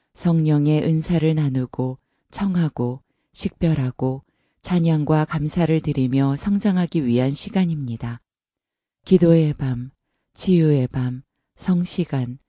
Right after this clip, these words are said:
은혜의 밤을 보내고 있습니다. 성령 묵상회를 통해서 신령한 언어의 기도 은사를 받습니다. 하지만 많은 분이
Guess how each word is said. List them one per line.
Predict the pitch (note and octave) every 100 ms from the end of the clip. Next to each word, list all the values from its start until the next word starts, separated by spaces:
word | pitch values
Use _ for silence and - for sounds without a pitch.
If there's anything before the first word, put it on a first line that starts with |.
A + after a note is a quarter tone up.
| _ _ -
은혜의 | F3 F3+ F3+ F#3
밤을 | - D3 C3 B2+
보내고 | C3 D3+ C#3 - C3+
있습니다. | - D3+ D3 B2+ B2+ A#2+ - _ _ _ _ _ _ _
성령 | - G3 F#3 F#3 F#3 F#3
묵상회를 | D#3 - G3 F#3 F3 E3+
통해서 | F3+ F#3+ D#3+ C3+ - C3 C3 _ _ _
신령한 | - F3+ D#3 D3+ D#3+ D#3
언어의 | C#3+ C#3 C3+ C#3+ D3+
기도 | - F3 D#3+ D#3+
은사를 | D#3 D3+ D3 C3 C3+
받습니다. | C#3+ - D#3+ D3+ C3+ B2 A#2+ _ _ _ _ _ _ _ _
하지만 | - G3 F#3+ F#3 F#3 F3+
많은 | D3 D#3+ F3
분이 | D#3 C#3+ C3+ C#3